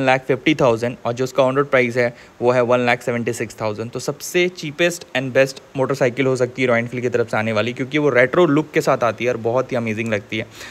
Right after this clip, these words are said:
बाकी ये दो variant as compare to similar ही लगते हैं, color wise difference है, price में भी difference है दोनों के बीच में।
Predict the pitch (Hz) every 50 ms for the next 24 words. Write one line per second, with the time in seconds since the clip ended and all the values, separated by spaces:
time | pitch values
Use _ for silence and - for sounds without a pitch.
0 | - - - 143 151 156 180 185 185 185 175 185 190 196 185 190 180 175 190 196
1 | 196 - - - - - - - 143 160 180 185 - 190 180 170 170 175 175 175
2 | 175 185 185 185 - 139 143 143 151 160 180 170 156 139 139 - 151 147 147 143
3 | - 139 139 151 151 139 143 143 143 131 127 123 - 135 135 135 135 - 123 131
4 | - - - - - _ - 131 139 151 151 147 151 151 151 147 151 139 139 135
5 | 143 143 143 143 160 135 123 123 120 127 120 131 123 110 110 101 - 110 120 165